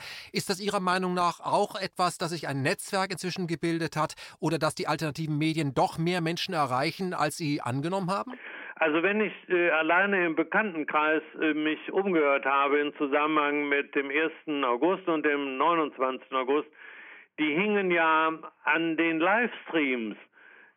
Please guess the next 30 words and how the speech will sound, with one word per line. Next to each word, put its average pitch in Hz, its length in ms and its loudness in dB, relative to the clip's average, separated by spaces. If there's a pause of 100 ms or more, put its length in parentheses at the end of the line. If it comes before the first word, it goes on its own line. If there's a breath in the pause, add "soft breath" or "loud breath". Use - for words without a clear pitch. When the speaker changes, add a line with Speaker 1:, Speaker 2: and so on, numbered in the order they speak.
(180 loud breath)
Speaker 2:
Ähm, 160 440 2
man 170 240 0
muss 208 260 2
das 180 220 2
ja 170 320 4
wirklich 185 340 0
so 170 140 2
sehen, 156 400 0
wie 147 100 2
es 143 160 0
ist. 175 300 0 (500 loud breath)
Das 143 180 2
öffentlich-rechtliche 165 1040 0
Fernsehen, 165 540 2
das 147 240 2
ja 156 360 2
insoweit 160 520 2
einen 147 380 0
Informationsauftrag 151 1500 0
hat 147 220 2
für 160 200 2
alles 165 340 2
das, 165 200 2 (500 loud breath)
was 156 180 2
sich 160 160 0
in 147 120 -6
diesem 156 320 2
Land 151 240 4
abspielt, 156 600 0 (480 loud breath)
ist 175 140 -2